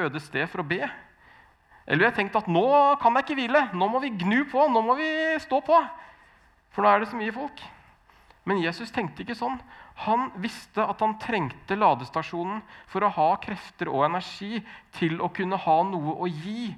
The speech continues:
i møte med menneskene. Og jeg tror at det er et eksempel vi må lære å følge mer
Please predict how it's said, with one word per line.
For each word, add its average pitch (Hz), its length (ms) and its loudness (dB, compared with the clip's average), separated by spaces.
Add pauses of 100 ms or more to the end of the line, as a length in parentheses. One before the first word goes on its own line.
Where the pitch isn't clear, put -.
(300)
i 165 100 0
møte 147 460 -2 (480)
med 143 140 0
menneskene. 135 420 -8 (3500)
Og - 140 -2
jeg - 100 -4
tror 151 180 2
at 139 120 -8
det 143 100 2
er 131 220 2
et 151 100 -8
eksempel 123 480 -6
vi 123 140 0
må 131 160 0
lære 113 480 -2 (760)
å 120 80 -2
følge 107 460 -4 (1080)
mer 123 320 -4